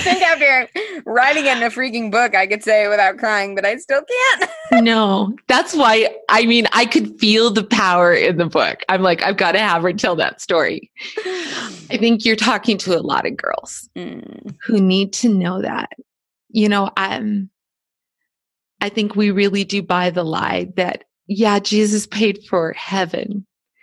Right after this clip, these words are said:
Speaker 2: but we don't really believe that he
Speaker 1: Mm.
Speaker 2: paid for here right now. And so I,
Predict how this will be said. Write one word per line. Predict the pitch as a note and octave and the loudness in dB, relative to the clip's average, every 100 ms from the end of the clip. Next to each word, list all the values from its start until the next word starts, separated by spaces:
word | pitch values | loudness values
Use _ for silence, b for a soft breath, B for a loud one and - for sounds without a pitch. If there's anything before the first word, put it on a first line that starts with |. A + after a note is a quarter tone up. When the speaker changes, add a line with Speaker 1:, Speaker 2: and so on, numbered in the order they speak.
| b b _ | b b _
Speaker 2:
but | - | -6
we | F#3 F#3 | -2 0
don't | G3 - | 0 0
really | G#3+ A3 G3 G3 - | 0 0 0 -4 -8
believe | F#3 G3 F3+ F3+ C#3+ | -4 -2 -2 -2 -6
that | F3 | -2
he | F3 | -2
Speaker 1:
Mm. | E3+ | -2
Speaker 2:
paid | - F#3+ F3 E3+ | -2 -2 -2 -4
for | D#3+ | -8
here | - F3 D#3 D3+ - | -6 -6 -4 -4 -4
right | F3 E3+ E3+ | -2 -2 -4
now. | - E3+ - - G3 - B B B B B B B - | -8 -8 -8 -8 -10 -14 B B B B B B B -6
And | G3+ | -4
so | G3 - G#3+ G#3 - | -2 0 0 0 -4
I, | - | -6